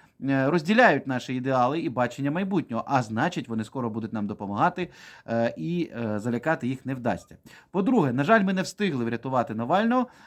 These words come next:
але сотні, е, політзеків та узників совісті залишаються в неволі.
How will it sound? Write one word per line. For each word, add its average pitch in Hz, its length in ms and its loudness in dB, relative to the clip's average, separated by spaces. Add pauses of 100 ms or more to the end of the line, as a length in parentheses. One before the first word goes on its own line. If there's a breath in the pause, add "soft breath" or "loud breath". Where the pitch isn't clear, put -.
але 135 480 2 (120)
сотні, 170 520 0
е, 107 400 -6
політзеків 143 580 -2
та 127 280 2
узників 117 500 -6
совісті 185 580 -2
залишаються 131 680 0
в 123 100 -6
неволі. 180 460 0